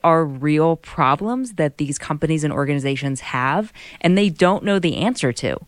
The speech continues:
And for us to be able to actually work through something that has the ability to create lasting impact is incredible. I think about my project, like, working on the space industry, like, this is an incredibly young industry.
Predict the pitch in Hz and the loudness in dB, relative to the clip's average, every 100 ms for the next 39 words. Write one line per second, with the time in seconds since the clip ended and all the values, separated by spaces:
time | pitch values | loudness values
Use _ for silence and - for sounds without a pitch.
0 | - - - 165 165 165 _ _ - 185 | -20 -20 0 4 4 2 _ _ 2 2
1 | - 165 220 - 190 175 160 160 165 156 | 4 2 2 -2 -2 0 0 0 -2 -2
2 | 170 160 127 165 - 165 151 131 143 - | -2 0 0 -2 -4 -2 0 2 0 0
3 | - 147 143 180 175 208 180 135 151 143 | -4 -4 -2 -2 0 2 2 0 0 0
4 | 151 147 131 135 139 147 147 143 - - | 0 0 2 2 2 2 2 0 -4 -4
5 | 139 135 135 - 135 117 127 - 139 - | 0 2 0 0 -4 -2 -4 -2 -4 -2
6 | 127 131 180 196 165 139 127 - 123 123 | -4 -4 -2 -2 0 0 -2 0 0 0
7 | 80 - - - - - 160 170 196 185 | -2 -6 -14 -20 -18 -2 2 2 4 4
8 | 170 147 147 - 185 185 220 - 151 - | 4 2 -2 0 0 0 0 -2 -4 -2
9 | 147 160 151 147 139 - 131 147 190 220 | -2 0 -2 -2 -4 -4 -6 -4 -6 -6
10 | 254 226 143 147 160 160 - 160 151 - | -6 -4 -4 -2 -2 -2 -2 -2 -2 -2
11 | - 208 233 202 165 135 143 160 165 - | 0 2 2 2 2 2 0 0 0 0
12 | 151 135 - 131 123 | -2 -2 -4 -4 -4